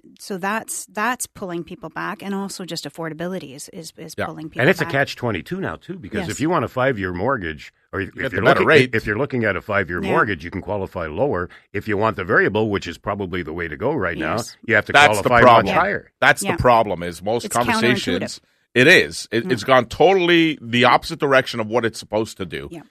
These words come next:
Speaker 2: It, it's actually, now, again, maybe this is what osfy wants, people to take a five-year fix. This way they've got that fixed cost for the next five years.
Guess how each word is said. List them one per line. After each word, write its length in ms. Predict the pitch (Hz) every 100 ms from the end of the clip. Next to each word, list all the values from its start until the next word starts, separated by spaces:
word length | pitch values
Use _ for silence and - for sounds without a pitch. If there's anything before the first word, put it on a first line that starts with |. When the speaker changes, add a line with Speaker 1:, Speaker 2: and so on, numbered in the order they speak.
| _ _ _ -
Speaker 2:
It, 160 | 113 -
it's 160 | 117
actually, 600 | 131 131 - 131 123 110 _ _ _ -
now, 260 | 143 113 - _ _
again, 340 | 139 175 117 104
maybe 280 | 143 135
this 200 | 98 123
is 80 | 123
what 140 | 110 110
osfy 400 | 110 - 107 92
wants, 400 | 82 92 180 -
people 260 | 110 -
to 80 | 87
take 260 | - 104 104
a 60 |
five-year 380 | - 107 104 104
fix. 320 | - 117 120
This 180 | 95 -
way 80 | 98
they've 180 | 92 82
got 220 | 90 -
that 220 | 87 -
fixed 420 | _ - 101 -
cost 420 | - 98 87 98
for 120 | - 98
the 100 | 95
next 200 | 95 -
five 280 | 92 85
years. 440 | 87 123 233 233